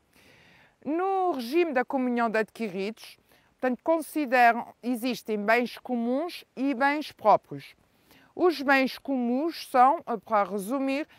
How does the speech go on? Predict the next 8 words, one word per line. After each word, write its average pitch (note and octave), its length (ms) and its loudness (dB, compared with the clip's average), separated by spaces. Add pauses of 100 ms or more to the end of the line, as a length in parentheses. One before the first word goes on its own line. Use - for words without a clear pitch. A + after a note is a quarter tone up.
(160)
aqueles B3+ 500 0
bens A#3+ 460 4 (100)
adquiridos, B3+ 1000 0
eh, A#3+ 540 2
depois C4 760 0
de, C4 380 -2
do C4+ 160 -4
casamento, F3+ 720 0